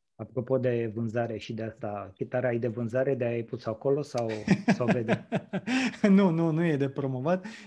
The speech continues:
Speaker 2: e pur și simplu că, uh, îmi place muzica rock, ascult muzică rock, uh, dar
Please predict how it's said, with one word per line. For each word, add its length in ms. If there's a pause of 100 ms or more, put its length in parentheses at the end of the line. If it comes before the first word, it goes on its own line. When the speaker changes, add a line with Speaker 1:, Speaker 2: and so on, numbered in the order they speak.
Speaker 2:
e 120
pur 360
și 100
simplu 300
că, 380 (260)
uh, 460 (100)
îmi 120
place 600
muzica 420
rock, 280 (420)
ascult 460
muzică 300
rock, 320 (100)
uh, 560 (800)
dar 540